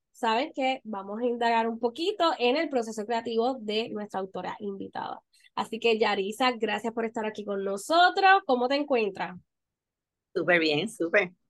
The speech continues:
Speaker 2: Ready. <laughs>
Speaker 1: <laughs> Bueno, pues a mí me gusta empezar con que el autor hable un poquito sobre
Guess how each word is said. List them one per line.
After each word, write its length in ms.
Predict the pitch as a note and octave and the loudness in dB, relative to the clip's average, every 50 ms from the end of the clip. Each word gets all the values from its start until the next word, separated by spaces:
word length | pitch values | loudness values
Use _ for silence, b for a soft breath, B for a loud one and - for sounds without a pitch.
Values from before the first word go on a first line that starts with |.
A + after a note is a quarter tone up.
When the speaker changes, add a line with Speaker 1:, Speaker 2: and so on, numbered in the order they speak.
| - - | -2 4
Speaker 2:
Ready. 360 | E3+ F3+ G3+ G#3+ E3 D3+ D#3+ | 6 8 8 8 6 4 2
<laughs> 200 | G#3 G3 - - | 0 0 2 2
Speaker 1:
<laughs> 720 | D4+ D#4 - D#4 D4 C#4+ D4 F4 D#4+ D#4+ - D#4 D4 D4+ - B B B B B B B B B - | 2 4 6 6 6 6 6 4 4 4 4 2 2 0 -2 B B B B B B B B B 2
Bueno, 300 | B3 C4+ C#4 C#4 C#4 A#3 | 4 6 6 6 4 4
pues 120 | C4 C4+ | 4 2
a 60 | C4+ C4+ | 4 4
mí 100 | B3+ C4 | 2 2
me 140 | C4+ C#4 D4 | 2 0 0
gusta 320 | D#4 D#4+ F4+ F#4+ - F#4 F4 | 0 -2 -4 -4 -4 -2 -2
empezar 580 | F4+ F4 E4 E4 E4 - D4+ C#4 C#4+ D4 D4 | -2 0 0 -2 0 2 2 4 4 4 4
con 220 | D4 C#4 B3+ B3+ B3+ | 6 6 6 6 6
que 420 | - B3 A3+ A#3 A3+ A3+ A3 G3+ A3 | 6 6 6 6 6 6 6 4 4
el 80 | A3 | 4
autor 440 | G#3+ G#3 G#3+ G#3+ - - G3+ G3 G#3 | 4 2 0 -4 -4 -2 0 2 4
hable 300 | A#3+ A#3+ B3+ B3+ C4 B3+ | 6 6 6 4 4 4
un 80 | B3+ C4 | 2 2
poquito 760 | C4 A#3 G#3+ - G3+ G#3+ - B3+ A#3+ A#3+ A#3 A#3 A3+ A3+ A3 | 0 -4 -6 -6 -10 -4 -2 2 4 4 4 4 2 -2 -4
sobre 840 | - - G#3 G#3 G3+ G3+ G3+ G3 F#3+ F#3+ F#3+ F#3+ F#3 F3+ F3+ F3+ | -8 -10 -8 -8 -6 -4 -4 -4 -2 -2 -2 -2 -4 -6 -8 -10